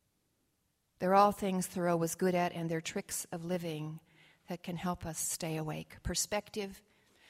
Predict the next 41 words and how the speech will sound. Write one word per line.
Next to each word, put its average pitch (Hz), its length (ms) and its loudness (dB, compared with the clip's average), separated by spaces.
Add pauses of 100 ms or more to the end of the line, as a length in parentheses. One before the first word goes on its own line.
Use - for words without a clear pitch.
(180)
says 233 300 0
to 233 100 -2
me, 208 160 2
"Do 247 300 2
whatever 220 340 6
you 196 140 2
have 190 240 0
to 190 100 -6
do 196 160 0
to 180 80 0
get 185 240 0
some 156 180 -2
perspective. 151 600 -8
You 165 100 -6
don't 185 220 0
have 175 220 -4
to 180 100 -10
build 170 200 -2
a 175 40 -12
cabin 165 380 -2
in 160 120 -4
the 156 80 -4
woods, 160 260 -2
but - 180 -6
do 190 120 -4
something. 185 580 -4
Walk, 202 360 0
journal, 202 360 -2 (360)
travel, 208 500 2 (260)
meditate, 196 520 -4
spend 202 280 -2
time 202 200 -4
with 185 180 -6
immigrants, 185 500 -2
something 214 600 -2
that 190 100 -4
helps 190 320 -4
you 190 60 -6
get - 200 -6
some 175 180 -6
distance - 640 -6